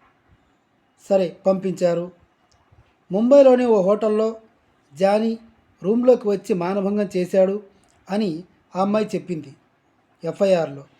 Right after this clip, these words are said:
మరి ఆ విషయం పోలీసులకు ఆ అమ్మాయి అప్పుడే చెప్పాలి కదా, అది తప్పు కాదా? తల్లిదండ్రులకైనా చెప్పాలి కదా, అది తప్పు కాదా? జానీ మాస్టర్ బలవంతం చేసినప్పుడు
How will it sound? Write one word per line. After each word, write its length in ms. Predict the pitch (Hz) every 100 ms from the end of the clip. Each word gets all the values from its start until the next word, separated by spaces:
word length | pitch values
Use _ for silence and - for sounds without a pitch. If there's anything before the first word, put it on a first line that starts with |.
| _ _ _ -
మరి 160 | 208 226
ఆ 140 | 214
విషయం 340 | 220 220 277
పోలీసులకు 580 | 254 214 233 247 254 220
ఆ 100 | 208
అమ్మాయి 300 | 196 202 220
అప్పుడే 320 | 175 - 214
చెప్పాలి 400 | 220 185 - 202
కదా, 280 | 208 202 208 208 _ _ _ _ 175
అది 160 | 180
తప్పు 260 | 185 160 202
కాదా? 380 | 202 202 220 233 - _ _ _ _ _ _ _ _ _ _ _ _ _ _ _ _ _ _ -
తల్లిదండ్రులకైనా 720 | 214 277 269 254 262 254 254
చెప్పాలి 420 | 202 - 220 220
కదా, 320 | 214 214 214 - _ _ _ -
అది 160 | 160
తప్పు 280 | 185 202 208
కాదా? 380 | 202 208 214 226 - _ _ _ _ _ _ _ _ _ _ _ _ _ _ _ _ _ _ _ 156
జానీ 320 | 185 233 277
మాస్టర్ 360 | 262 226 - 233
బలవంతం 480 | 185 202 233 233 185
చేసినప్పుడు 580 | 208 196 190 202 196 139